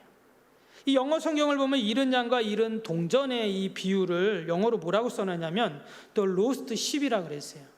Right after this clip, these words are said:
더라는 정관사를 붙였습니다. 그 양, 그 양을 내가 잊어버렸어. 찾아야지. 그리고 돈은 뭐라 그러냐면 my lost coin이라 그랬거든요. 나의 소유격을 써서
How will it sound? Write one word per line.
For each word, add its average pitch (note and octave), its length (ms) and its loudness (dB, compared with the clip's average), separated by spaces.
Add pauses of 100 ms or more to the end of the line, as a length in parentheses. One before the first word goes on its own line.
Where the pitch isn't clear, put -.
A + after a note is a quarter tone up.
(600)
더라는 C4 480 2
정관사를 G3 680 0
붙였습니다. D3 720 -10 (140)
그 C#4+ 300 2
양, F#3+ 440 -4 (960)
그 F#4+ 280 2
양을 E4 300 0
내가 C#4 180 2
잊어버렸어. G#3 880 0
찾아야지. G3 800 -4 (1200)
그리고 C#4 400 2
돈은 B3+ 260 0
뭐라 G#3+ 220 0
그러냐면 G3 300 -2
my F#3+ 400 0 (240)
lost A3+ 360 0
coin이라 B3+ 520 0
그랬거든요. D#3 640 -8 (1200)
나의 F#3+ 560 -2 (140)
소유격을 D4 580 0
써서 A3 400 -2